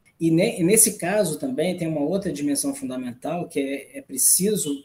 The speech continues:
pensar quando a gente tá, né, falando de políticas públicas. Os territórios, eles têm, é, têm capital social, mobilização social muito diferente uma das outras, né? No caso do Rio de Janeiro, né, já tem, temos pesquisas já de,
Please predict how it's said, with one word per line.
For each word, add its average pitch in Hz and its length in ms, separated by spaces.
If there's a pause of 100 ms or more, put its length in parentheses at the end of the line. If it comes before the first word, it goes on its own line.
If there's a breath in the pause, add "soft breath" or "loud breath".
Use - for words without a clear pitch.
(120)
pensar 156 540
quando 160 140
a 143 40
gente 143 180
tá, 147 140
né, 139 240
falando 139 240
de 139 120
políticas 135 500 (120)
públicas. 160 520 (880 loud breath)
Os 165 180
territórios, 180 680
eles 202 300
têm, 214 400
é, 160 400
têm 202 180
capital 185 480
social, 165 880
mobilização 165 1160
social 165 540
muito 208 360
diferente 202 720
uma 147 140
das 127 280
outras, - 360
né? 147 300 (120)
No 147 200
caso 202 280
do 202 60
Rio 165 180
de 156 80
Janeiro, 147 640
né, 135 460
já 139 300
tem, 147 240
temos 160 340
pesquisas 180 760
já 135 180
de, 139 320